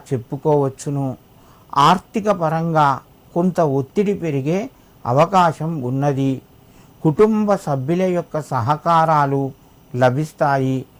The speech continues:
మిత్రుల ద్వారా కొంత మేలు జరుగుతూ ఉంటుంది. వ్యాపారస్తులకు పరిచయాలు పెరుగుతాయి. కొత్త అవకాశాలు వస్తాయి. పెట్టుబడుల లోపట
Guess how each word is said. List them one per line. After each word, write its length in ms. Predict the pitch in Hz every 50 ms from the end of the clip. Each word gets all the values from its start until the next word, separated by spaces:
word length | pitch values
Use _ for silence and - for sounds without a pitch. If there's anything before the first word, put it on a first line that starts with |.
| - - - _ _ -
మిత్రుల 480 | 123 143 160 156 - - 214 208 233 214
ద్వారా 600 | 202 180 175 170 165 160 151 156 151 143 135 127 - - - - - _ -
కొంత 460 | - 160 170 180 160 - 175 147 139 - - - - - _ _ -
మేలు 500 | 123 127 135 143 156 170 190 202 196 165
జరుగుతూ 500 | 147 135 127 135 131 151 156 185 180 170
ఉంటుంది. 760 | 160 147 139 135 131 147 147 143 143 135 139 135 131 131 - _ - - _ - - - _ _ -
వ్యాపారస్తులకు 1400 | 131 143 143 151 165 175 - 196 202 202 202 202 185 - - - 185 170 160 151 - - 147 139 139 131 - - _ _ _ _ _ -
పరిచయాలు 680 | 135 135 139 135 - - 190 190 190 175 165 156 151 156
పెరుగుతాయి. 920 | - - 127 123 131 135 151 147 156 147 143 143 143 139 139 135 131 - - - - _ _ - - - - - -
కొత్త 320 | 175 175 - - - -
అవకాశాలు 1120 | 226 202 170 139 131 143 160 - 185 175 175 175 165 - 170 151 151 147 147 147 139 135 - - - - _ _ _ _ _ _ _ _ - 123
వస్తాయి. 800 | 123 120 - - - - 160 147 147 151 143 139 139 135 127 - _ - - _ _ _ _ _ _ _ _ _ - -
పెట్టుబడుల 560 | 151 151 - - 226 233 220 220 208 196 190
లోపట 480 | 190 180 175 170 160 143 147 147 143